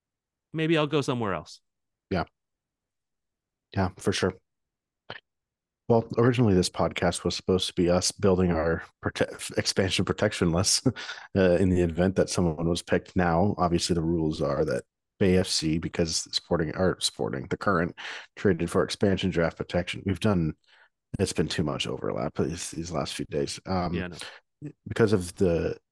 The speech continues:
Speaker 2: because of the expansion draft and the way that protection works, Bay F C will not have to select a player from the current. The current will only name ten, nine players, uh, as their protected list.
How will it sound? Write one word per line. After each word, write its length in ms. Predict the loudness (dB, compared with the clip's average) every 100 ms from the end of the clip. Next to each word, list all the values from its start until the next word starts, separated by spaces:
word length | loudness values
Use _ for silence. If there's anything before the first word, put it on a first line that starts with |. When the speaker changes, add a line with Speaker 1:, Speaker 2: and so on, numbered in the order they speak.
| _
Speaker 2:
because 300 | -8 0 0
of 80 | 0
the 120 | 0
expansion 500 | -2 0 0 0 -2
draft 320 | -2 -2 -4 -12 -10
and 120 | -6
the 40 |
way 180 | -2 0
that 180 | 0 -2 _
protection 380 | -6 -4 -4 -2
works, 280 | 2 2 0
Bay 300 | 2 4 4
F 80 | 2
C 140 | -2
will 140 | -2 0
not 220 | -2 -2 -4
have 180 | -6 -4
to 100 | -6
select 380 | -4 -4 -4
a 40 | -8
player 280 | -4 -2 -2
from 160 | -6
the 60 | -10
current. 300 | -2 0 0 -6 -14 -16 -16 -12
The 80 | -6
current 360 | 0 0 2 4
will 500 | 4 6 4 0 -2
only 300 | -2 0 2
name 560 | 2 2 2 2 0 -2 -6 _ _
ten, 300 | 0 2 0 -2
nine 300 | 0 2 2
players, 500 | 2 2 2 -2 -8 _ _ _ _ -8
uh, 140 | -6
as 160 | -4 -2
their 460 | 2 2 2 0 -4 _ _
protected 520 | 0 0 -2 -4 -6 -12 -20 -20 _ _ -2
list. 400 | 0 0 -2 -6